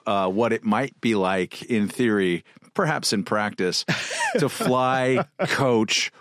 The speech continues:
Speaker 1: with a child, with a, with a fourteen-month-old whose diaper you might change. I have, I've seen Camille in, in close quarters now for about the last five, six years.
Speaker 2: <laughs>
Speaker 1: We've gone through a lot together. We've even traveled together. We've stood in a rental car line together.
Speaker 2: When we traveled together, how did we fly?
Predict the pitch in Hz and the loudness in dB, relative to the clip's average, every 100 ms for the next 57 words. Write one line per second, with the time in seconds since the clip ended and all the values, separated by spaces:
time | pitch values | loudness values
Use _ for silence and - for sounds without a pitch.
0 | - 117 107 101 95 - - 92 - - | -4 2 2 2 0 -4 -6 -4 -2 0
1 | 120 95 90 80 80 92 185 - 107 107 | 2 2 2 0 -2 -2 0 0 0 0
2 | - 139 139 139 131 117 110 113 101 - | 0 2 2 2 4 4 4 0 -2 -6
3 | - 135 117 135 127 127 117 107 107 104 | -2 0 0 0 0 2 2 4 4 2
4 | 107 123 107 120 147 170 170 143 - - | 2 0 0 2 2 2 0 -2 -10 -8
5 | - 202 - 214 202 185 190 185 185 - | 0 0 2 2 2 2 2 4 2 0
6 | 156 147 135 139 131 - 175 165 - 170 | 0 2 2 2 2 2 0 0 0 2
7 | 165 156 160 156 147 175 160 185 170 165 | 2 2 2 0 0 -2 0 0 0 0
8 | 165 151 - 156 147 165 147 165 160 170 | 0 0 0 0 2 0 0 2 2 4
9 | 175 - 165 160 196 170 185 220 226 147 | 2 2 0 2 2 0 2 0 2 2
10 | 123 104 139 170 185 190 190 240 120 208 | 2 2 0 0 0 2 2 4 2 0
11 | - 110 170 175 180 190 190 196 - - | 0 0 0 0 2 2 2 0 -2 -10
12 | - 165 170 185 185 165 143 117 98 117 | 2 2 4 2 2 2 2 4 4 2
13 | 147 165 - 127 107 127 175 165 160 160 | 2 0 2 2 4 4 2 2 4 4
14 | 160 165 156 135 139 139 123 143 143 147 | 4 4 2 2 2 2 2 2 2 2
15 | 175 185 175 | 2 0 -2